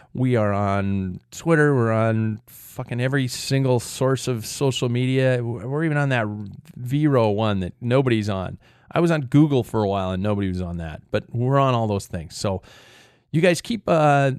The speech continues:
checking out the podcast. Uh, we're on Stitcher. We're on iTunes. We are on that, uh, the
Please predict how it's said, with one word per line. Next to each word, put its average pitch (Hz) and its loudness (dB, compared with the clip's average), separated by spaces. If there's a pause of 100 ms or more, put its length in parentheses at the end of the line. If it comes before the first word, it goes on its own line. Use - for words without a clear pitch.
(420)
checking 180 0
out 160 2
the 143 -6
podcast. 180 0
Uh, 127 0
we're 156 4
on 139 2
Stitcher. 208 0
We're 131 0
on 110 2
iTunes. 175 -2
We 131 -4
are 117 2
on 110 -2
that, 101 -4 (100)
uh, 92 -6
the 53 -14